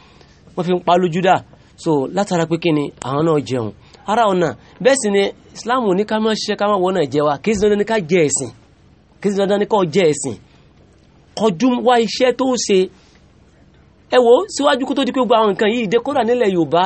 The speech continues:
ìtàn rẹ̀ ń bẹ. Ẹ lọ lè ka, ẹ lọ lè ka, ẹ lọ lè ka ìtàn Yorùbá. Ń ta ẹ, ẹ ka tírà àwọn àfáà tó jẹ́ àwọn àfáà tán sọ̀tàn Yorùbá. Kíní yẹn ò sí ńbẹ̀ tẹ́lẹ̀tẹ́lẹ̀. Àwọn ẹlẹ́bọ náà máa ń kíje, náà máa ń kìta. Ìyẹn ni pé ijọ́ tí ẹnìkan bá kú, ijọ́ kẹta wọn ó péjọ.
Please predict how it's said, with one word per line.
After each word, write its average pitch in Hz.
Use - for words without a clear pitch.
ìtàn 185
rẹ̀ 190
ń 208
bẹ. 196
Ẹ 170
lọ 202
lè 190
ka, 190
ẹ 170
lọ 170
lè 170
ka, 165
ẹ 165
lọ 165
lè 156
ka 165
ìtàn 156
Yorùbá. 147
Ń 180
ta 175
ẹ, 175
ẹ 180
ka -
tírà 208
àwọn 170
àfáà 156
tó 165
jẹ́ 175
àwọn 165
àfáà 175
tán 165
sọ̀tàn 170
Yorùbá. 135
Kíní 233
yẹn 226
ò 170
sí -
ńbẹ̀ 214
tẹ́lẹ̀tẹ́lẹ̀. 180
Àwọn 196
ẹlẹ́bọ 220
náà 220
máa 214
ń 214
kíje, 185
náà 214
máa 208
ń 220
kìta. 196
Ìyẹn 175
ni 196
pé 220
ijọ́ 220
tí 226
ẹnìkan 202
bá 214
kú, 214
ijọ́ 190
kẹta 185
wọn 196
ó 202
péjọ. 170